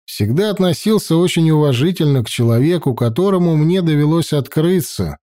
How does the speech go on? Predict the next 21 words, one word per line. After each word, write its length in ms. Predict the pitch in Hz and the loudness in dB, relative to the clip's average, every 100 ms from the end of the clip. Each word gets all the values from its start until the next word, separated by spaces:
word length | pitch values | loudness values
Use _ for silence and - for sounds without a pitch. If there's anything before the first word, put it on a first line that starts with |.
| _ _ _ _ _ - | _ _ _ _ _ -2
но 260 | 113 120 117 | 0 2 0
сейчас 560 | 107 101 - 165 - | 0 -2 0 0 2
у 60 | 143 | 2
меня 300 | 143 143 143 | 4 4 2
не 200 | 147 143 | 2 2
было 280 | 131 131 131 | 2 0 2
ни 260 | 156 202 | 2 2
малейшего 920 | 233 220 208 196 160 123 107 - 92 95 | 2 2 2 2 2 0 -2 -2 -2 -2
желания 680 | 113 143 170 202 175 135 | 0 0 2 0 2 0
говорить 580 | 110 117 117 117 127 120 | 2 2 2 2 0 -2
с 120 | - | -2
ним. 440 | 120 117 110 85 73 _ _ _ _ _ _ _ _ _ _ | 0 2 2 0 -6 _ _ _ _ _ _ _ _ _ _
Сам 520 | - - 113 180 214 | -16 -6 -2 0 0
заметно 540 | 208 226 202 185 175 180 | 0 0 2 0 0 -2
постарел, 800 | 185 - - 156 131 139 139 120 | -2 -4 -2 0 2 2 2 0
но 220 | 101 139 | 0 0
сохранил 720 | 175 196 180 185 170 170 208 | 0 -2 0 0 2 2 2
уверенную, 800 | 165 127 127 170 208 196 160 143 120 | 2 2 2 2 2 2 2 2 0
даже 320 | 135 151 165 | 0 0 2
властную 560 | 143 135 135 - 156 | 2 2 0 0 0
осанку. 720 | 139 - 117 135 139 123 107 | 0 0 0 2 0 0 -4